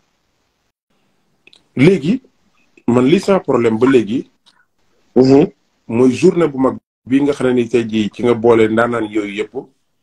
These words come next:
Speaker 1: Ci ban xeetu
Speaker 2: Mhm.
Speaker 1: liggéey nga koy waajal, ànd ceeg Buzz, gis naa ne da nga cee collaboré ak Buzz, seen affiche.
Speaker 2: Mhm.
Speaker 1: Ci ban liggéey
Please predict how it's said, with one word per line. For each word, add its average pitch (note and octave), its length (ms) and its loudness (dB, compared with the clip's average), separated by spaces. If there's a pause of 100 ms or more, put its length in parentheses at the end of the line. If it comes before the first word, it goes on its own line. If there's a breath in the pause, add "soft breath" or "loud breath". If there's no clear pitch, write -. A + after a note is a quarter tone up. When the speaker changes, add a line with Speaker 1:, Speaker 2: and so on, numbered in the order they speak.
(840)
Speaker 1:
Ci - 240 2 (100)
ban G3+ 120 -4
xeetu F3 120 0 (240)
Speaker 2:
Mhm. D3+ 60 -2
Speaker 1:
liggéey D3 680 0 (520)
nga A#2 160 2
koy B2+ 180 0
waajal, B2 460 -2 (600 soft breath)
ànd B2 240 0
ceeg B2 260 0
Buzz, C3 260 2
gis A#2 140 -10
naa A#2 160 -2
ne A2 120 -2
da G#2+ 80 -4
nga A2 80 -6
cee A2+ 120 -2
collaboré A2 400 0
ak G2 80 -10
Buzz, A#2+ 440 -2 (280)
seen G2+ 220 -4
affiche. G#2 380 -8 (480)
Speaker 2:
Mhm. B2 280 4 (480)
Speaker 1:
Ci C3+ 100 -2
ban G3+ 220 2
liggéey F3+ 640 0